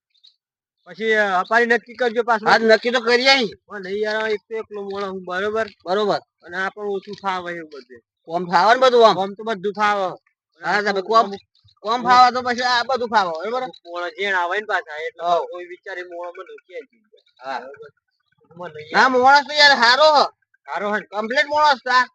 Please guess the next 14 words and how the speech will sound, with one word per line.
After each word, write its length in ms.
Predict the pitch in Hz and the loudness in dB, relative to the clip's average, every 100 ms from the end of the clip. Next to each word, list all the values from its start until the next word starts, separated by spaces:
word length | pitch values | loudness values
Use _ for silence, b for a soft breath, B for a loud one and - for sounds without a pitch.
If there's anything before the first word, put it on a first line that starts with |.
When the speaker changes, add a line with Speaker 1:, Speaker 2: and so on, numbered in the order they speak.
| _ | _
Speaker 1:
તો 80 | 214 | -2
આપણે 360 | 214 220 240 240 | 0 0 -2 0
હારા 280 | 220 220 | 2 2
એમ 60 | 214 | 2
Speaker 2:
તમે 100 | 226 | 2
Speaker 1:
લાગે. 180 | 277 220 | 2 -2
Speaker 2:
જીરી 300 | 233 262 285 | -4 -4 -2
કે 80 | 294 | 2
તકલીફ 340 | 294 294 294 | 2 0 0
બા-, 260 | 294 269 240 | 0 2 -2
ના 220 | 233 247 226 | 0 2 2
પાડે. 260 | 208 165 - _ _ - | 2 0 -4 _ _ -20
Speaker 1:
હા, 180 | - 131 | -16 -16
એટલે 160 | 139 | -16